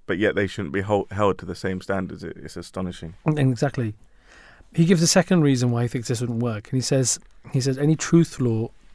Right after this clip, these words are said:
Speaker 2: would breach what is known as a term known as parliamentary privilege." Um,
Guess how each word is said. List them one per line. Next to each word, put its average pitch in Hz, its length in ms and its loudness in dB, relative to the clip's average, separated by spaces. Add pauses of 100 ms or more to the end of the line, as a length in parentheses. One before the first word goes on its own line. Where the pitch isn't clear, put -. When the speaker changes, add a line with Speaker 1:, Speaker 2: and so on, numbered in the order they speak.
(720)
Speaker 2:
would 131 240 0
breach 135 420 2
what 127 140 0
is 123 100 2
known 120 380 2
as 120 120 -6
a 120 60 -8
term 120 260 -2
known 117 260 0
as 110 140 -2
parliamentary 120 580 -2
privilege." 117 580 0 (720)
Um, 127 360 2